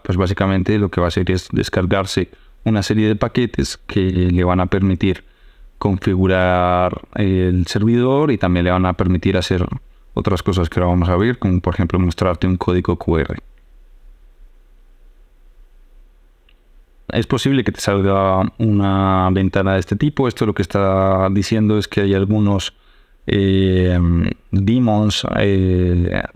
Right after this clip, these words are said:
del sistema Linux que necesitan ser reiniciados, pues porque hay unos nuevos paquetes que se han descargado y, pues, el, básicamente lo que estamos haciendo es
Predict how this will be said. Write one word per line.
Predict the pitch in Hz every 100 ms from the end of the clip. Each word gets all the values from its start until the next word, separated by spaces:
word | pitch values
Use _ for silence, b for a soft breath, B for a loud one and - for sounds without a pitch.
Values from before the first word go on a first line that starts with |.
| -
del | 98 95 92 92 87
sistema | 98 - 101 98 98 98
Linux | 98 107 110 117 -
que | -
necesitan | 98 92 92 - 98 98 95
ser | - 95
reiniciados, | 98 95 92 - 113 123 -
pues | 143
porque | - 104 - 92
hay | 90
unos | 92 92 90
nuevos | 98 92 -
paquetes | 98 - 101 101 - b b b b b -
que | 101
se | - 92
han | 92 92 92 90 90 87 87 87
descargado | - 104 101 - 117 113 113 117 143
y, | 71 90
pues, | - 82 - -
el, | 104 92 85
básicamente | 101 - 110 101
lo | 98
que | 92
estamos | - 95
haciendo | 95 107 101 101
es | -